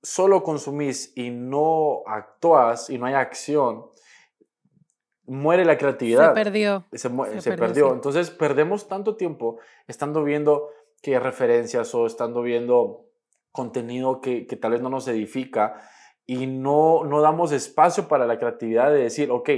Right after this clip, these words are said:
Speaker 1: vi esto, considero que esto se puede adaptar para, para la iglesia o se puede adaptar para, mm, tal artículo o qué sé yo, para tal video", sino que
Speaker 2: Ujú.
Speaker 1: solo te quedas con, con la información de, "Me gusta, está bonito,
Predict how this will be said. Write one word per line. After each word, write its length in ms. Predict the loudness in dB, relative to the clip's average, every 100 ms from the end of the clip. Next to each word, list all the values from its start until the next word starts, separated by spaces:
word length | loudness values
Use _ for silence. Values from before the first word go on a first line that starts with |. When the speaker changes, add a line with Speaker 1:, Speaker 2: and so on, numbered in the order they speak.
| -2 -16 _ -18
Speaker 1:
vi 340 | -8 -2 4
esto, 460 | 4 4 2 2 2
considero 520 | -4 -2 0 0 2
que 100 | 0
esto 200 | -2 -4
se 100 | -6
puede 220 | 2 6
adaptar 580 | 6 4 4 4 4 2 -14 _ 2
para, 360 | 6 6 4
para 200 | 0 0
la 100 | 2
iglesia 560 | 0 0 0 0 2 0
o 60 |
se 100 | 0
puede 240 | -4 0 2
adaptar 500 | 2 2 2 2 2
para, 380 | 2 6 6 4
mm, 340 | -2 -16 -8 2
tal 380 | 2 2 -2
artículo 580 | -4 -4 -6 -10 -6 -2
o 600 | 0 0 0 -2 -4 -6 -8
qué 100 | -6
sé 180 | -4 0
yo, 260 | 2 2
para 240 | 0 -2 0
tal 160 | -2
video", 420 | -2 0 2 0 -4 -20 _ _ _ _ -10
sino 260 | -4 -2
que 120 | 0 0
Speaker 2:
Ujú. 60 |
Speaker 1:
solo 440 | 4 4 4 -2 -8
te 160 | -6 2
quedas 320 | 4 4 2
con, 420 | -4 -8 -10 -12
con 180 | -6 -2
la 180 | 0 -2
información 560 | -2 -4 -4 -6 -6
de, 400 | -4 -4 -4 -12 _
"Me 240 | -14 -4
gusta, 420 | 0 2 0 -4 -8
está 180 | -2
bonito, 600 | -2 -2 -4 -6 -2 -2